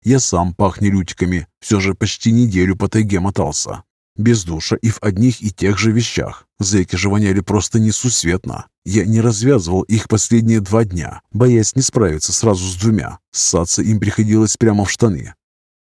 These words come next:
Р О В Д походило на разворошённый улей. Несмотря на поздний час, нас встречало всё милицейское начальство в полном составе. Через некоторое время подтянулись и прокурорские,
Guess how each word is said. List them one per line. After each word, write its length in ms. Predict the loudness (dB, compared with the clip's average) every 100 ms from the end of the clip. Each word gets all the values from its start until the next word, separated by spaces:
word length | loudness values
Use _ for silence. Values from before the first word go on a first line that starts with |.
| -2
Р 100 | 2
О 80 | 4
В 100 | 4
Д 180 | 2 0
походило 520 | 0 0 2 4 4
на 100 | 2
разворошённый 680 | 0 0 0 2 2 2 2
улей. 460 | 0 -2 -4 -12 _ _
Несмотря 400 | -6 -4 -2 0
на 100 | 0
поздний 380 | 0 0 0 -2
час, 380 | -2 -4 -4 -4
нас 240 | -2 -2 -2
встречало 540 | -2 -2 0 0 0
всё 280 | -2 0 2
милицейское 600 | 2 0 0 0 0 -2
начальство 560 | -2 -2 -2 -2 -2
в 120 | -4 0
полном 300 | 2 2 0
составе. 600 | -2 -2 -4 -6 -10 -16 _
Через 300 | 0 2 2
некоторое 400 | 0 0 2 2
время 320 | 0 -4 -4
подтянулись 640 | -2 -4 0 0 2 0 0
и 100 | -4
прокурорские, 840 | -2 0 0 0 -4 -12 -12 -14